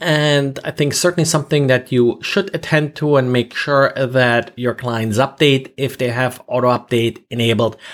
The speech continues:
I probably would advise against disabling auto update in this case. And this affects AnyConnect Secure Mobility Client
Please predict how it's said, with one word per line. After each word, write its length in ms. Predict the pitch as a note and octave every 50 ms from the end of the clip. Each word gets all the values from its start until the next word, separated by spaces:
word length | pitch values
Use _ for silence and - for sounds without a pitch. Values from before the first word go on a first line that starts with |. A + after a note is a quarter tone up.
| - - -
I 80 | - C4+
probably 340 | - - A3 G#3+ G#3 G#3+ F#3
would 140 | D#3 C#3+
advise 420 | C#3+ C3+ - C#3+ C3 B2+ B2 A#2+ F#2+
against 540 | - A#2+ A2+ - B2 A2+ A2+ G#2 - - -
disabling 1000 | A2 G2 G2 G2+ - - - B2+ B2 B2 A#2 A#2+ A2+ G#2+ G#2 G2 G2 F#2+ - - _ _
auto 480 | - B2 A2 G#2+ G2+ G#2 G2 - - _ _ -
update 400 | A#2 - - - A2 G2 F#2+ F2
in 300 | F2+ G2+ F#2+ F#2 E2 -
this 240 | G2 F2 - -
case. 480 | - - G2 D#2 - - - - - _ _ _ _ _ _ _ _ _
And 120 | D#3 D#3
this 280 | D#3+ - F#3 - - -
affects 540 | - D#3 - - E3 D#3+ D#3+ - - - - - -
AnyConnect 480 | - D#3 D#3 D3 - D#3 D3 C3+ -
Secure 320 | - - A#2+ - D3+ C3+ B2
Mobility 400 | A#2+ A#2 A2+ D#3 D#3+ D#3+ D3+ D3+
Client 500 | D3+ D3+ D3 C#3+ C#3+ C#3 C#3 C#3 C3